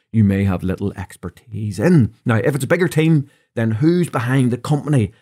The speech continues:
and what can each bring which is complementary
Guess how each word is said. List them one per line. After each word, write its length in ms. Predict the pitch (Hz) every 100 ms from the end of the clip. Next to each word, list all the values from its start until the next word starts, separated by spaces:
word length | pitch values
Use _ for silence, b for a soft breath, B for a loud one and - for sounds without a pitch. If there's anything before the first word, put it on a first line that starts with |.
| _
and 180 | 120 131
what 240 | 143 147
can 160 | - 135
each 280 | 135 - -
bring 420 | 117 120 117 110 _
which 160 | 110
is 120 | 110 -
complementary 1120 | - 127 127 - 113 98 104 131 131 123